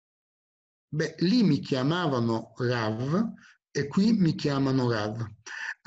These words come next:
Ok, cos'è Rav? Rav non è Rabbi necessariamente. La parola Rav indica il capo di qualcosa. E dice, "Lì, quando ero il capo della banda dei briganti, mi chiamavano Rav. Mi chiamavano, dicevano che ero un Rav, ero un capo. Anche qui mi chiamate Rav.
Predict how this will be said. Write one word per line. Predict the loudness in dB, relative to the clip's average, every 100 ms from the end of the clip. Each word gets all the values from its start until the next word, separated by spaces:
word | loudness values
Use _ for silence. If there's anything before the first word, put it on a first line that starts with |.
| -6
Ok, | -2 0
cos'è | 0 0 0 0
Rav? | 0 -2 0 -2 -2
Rav | -4 0 0
non | 2 2
è | 2 2
Rabbi | 0 0 -2
necessariamente. | -2 -4 -4 0 0 -2 -4 -4 -2
La |
parola | 0 0 0 0
Rav | -2 -2 -4 0
indica | 2 4 2 0 -4 -2
il | -2 -2
capo | -2 -2 0
di | 0
qualcosa. | 0 -2 -4 -8 -10 -12 _ _ _ -20 -20 -18 -20 -20 _
E | 0
dice, | 2 2 2 0 0 0
"Lì, | 2 2
quando | 0 2 2
ero | 2
il | 0
capo | 0 0
della | 2 2
banda | 2 2 2
dei | 2 2
briganti, | 2 2 0 0 0
mi |
chiamavano | 0 2 2 2 2
Rav. | 0 -4 -8 _ _ _ _ -2
Mi | 0
chiamavano, | 2 0 2 2
dicevano | 2 2 2 2
che | 0
ero | 0
un | 0
Rav, | 0 -2 -6
ero | -2 0
un |
capo. | 0 -2 -4 -6 -12 _ _ _ -4
Anche | 0 2
qui | 4
mi | 4
chiamate | 2 0 0 -2
Rav. | -2 -2 -4 -6